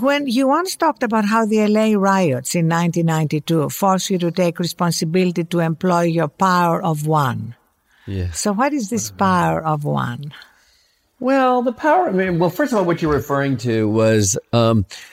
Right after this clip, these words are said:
Speaker 2: the L A riots that was ignited by the L A Police Department that was,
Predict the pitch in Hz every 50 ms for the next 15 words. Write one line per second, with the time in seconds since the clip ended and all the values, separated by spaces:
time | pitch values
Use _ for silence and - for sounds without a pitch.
0 | - - _ - 110 113 135 139 156 175 185 190 190 190 165 147 135 127 123 123
1 | 123 123 120 123 117 - - - - 107 76 113 117 113 104 98 98 110 - 120
2 | 120 127 117 110 113 127 143 151 156 147 147 143 123 104 120 117 117 117 117 107
3 | 113 113 110 113 107 104 107 107 95 - 139 160 165 - - 143 131 143 135 127
4 | 123 127 123 107 113 107 - 107 110 107 98 90 -